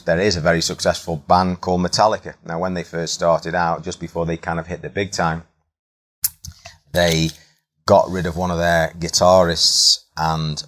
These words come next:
brought in a young gentleman, I believe he was called Jack Hammett. And Jack was this very good young guitarist who within a few short months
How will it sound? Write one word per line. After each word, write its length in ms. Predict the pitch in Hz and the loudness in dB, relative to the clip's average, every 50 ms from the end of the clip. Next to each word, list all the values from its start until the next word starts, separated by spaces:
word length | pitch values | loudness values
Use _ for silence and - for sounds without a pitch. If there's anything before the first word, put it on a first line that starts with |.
| 80 78 | -10 -4
brought 300 | 92 92 90 87 - - | 0 0 0 0 0 0
in 200 | 90 85 82 - - | 0 0 0 -2 -2
a 280 | 82 82 82 82 82 82 | -2 0 0 0 0 0
young 340 | - 80 87 90 87 87 | 0 0 0 0 0 0
gentleman, 440 | 82 87 85 82 - - 87 82 78 - | 0 0 0 -2 -2 -2 -2 -2 -2 -2
I 180 | - 76 78 | -2 -2 -2
believe 280 | 73 71 87 90 87 78 82 76 80 78 - | -2 0 0 0 2 0 0 -2 -4 -6 -4
he 100 | - 87 | -4 -2
was 140 | 78 78 76 | -2 -2 -2
called 360 | - - 87 85 82 76 - | -2 -2 -2 -2 -2 -2 -4
Jack 380 | - - 90 85 80 - - - - - - | -2 0 0 0 0 -2 -8 -14 -16 -16 -8
Hammett. 400 | - 95 95 87 - - - - - - _ _ _ _ _ _ _ _ _ _ | -6 -4 -4 -4 -4 -2 -2 -4 -4 -6 _ _ _ _ _ _ _ _ _ _
And 200 | 76 78 80 78 | -10 -10 -8 -4
Jack 240 | 92 92 87 - - | -2 -2 -2 -4 -6
was 140 | 85 80 | -8 -6
this 380 | 80 82 80 - - - - _ _ _ _ _ _ _ | -6 -4 -4 -4 -4 -6 -8 _ _ _ _ _ _ _
very 280 | - 85 - 85 90 87 | -2 0 2 2 2 0
good 380 | 78 - 104 110 127 135 - - - _ _ _ | 0 2 4 4 4 4 2 -4 -12 _ _ _
young 440 | - 95 104 98 98 104 107 110 104 - - _ _ _ _ _ _ | -2 2 2 4 4 4 2 0 0 -2 -8 _ _ _ _ _ _
guitarist 640 | - 190 - - 107 110 107 98 78 76 - - - | 0 2 4 6 6 6 6 6 4 2 -4 -6 -6
who 260 | - 92 90 90 85 - _ _ _ _ _ - | -4 -4 -4 -4 -6 -10 _ _ _ _ _ -6
within 200 | 85 85 82 80 | -4 -2 -2 -2
a 40 | |
few 460 | 80 - - _ _ - 95 95 92 87 | -4 -8 -16 _ _ -2 0 0 0 0
short 420 | - - - 95 92 90 - - | 0 -2 0 2 2 2 0 0
months 540 | 87 92 95 90 - - - - - - | -2 -2 -2 -2 -4 -4 -4 -4 -4 -6